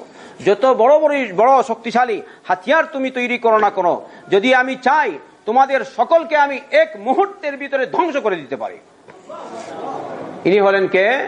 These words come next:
আল্লাহ। তাই একবার বলি, "আল্লাহু আকবার, আল্লাহু আকবার।" আল্লাহ সবার বড়, আল্লাহর মতো শক্তিশালী আর কেউ আছে?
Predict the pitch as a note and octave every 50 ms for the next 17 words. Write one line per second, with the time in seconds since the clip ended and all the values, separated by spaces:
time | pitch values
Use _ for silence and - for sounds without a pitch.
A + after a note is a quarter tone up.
0 | - - - - - - - G#3+ - - - - - - - - D#3+ D3 C3+ A#2+
1 | - - - - - - - - - - - D#3 E3 D#3+ D#3 F#3 F#3 F3+ F3 F3+
2 | F3+ F3+ F3+ F#3 G#3 C4 D4 C#4 D4+ D4+ C#4+ D4 C#4+ B3+ C4 B3 G#3+ E3+ - -
3 | - - - - - - - - - - - - - - - - - - - -
4 | - - C4 - - - - - - - - - - - _ - C3+ C3+ C#3 D3+
5 | F#3 G#3 G3 E3+ D3 D#3 - D#3 - - A2+ A#2+ A2+ - - - - - - -
6 | - - - - - - - - - - - - - - - - - D#3+ F3 F3+
7 | G3 G#3+ G#3 F3 F3+ F#3+ F3+ F3 D#3+ C#3 C#3 B2 G#2+ F2+ - - - - - -
8 | - - - - - - - E3 F#3 F#3+ G3 G#3 A3+ A3+ A#3 A#3+ A#3+ A#3+ B3 A#3
9 | A3 A3+ A3 - A#3 A3 A#3 A#3 A#3+ A#3+ A#3+ A#3+ A#3 A#3+ A#3+ B3+ B3+ B3+ C#4+ D4+
10 | D#4+ D4+ B3 E3+ - -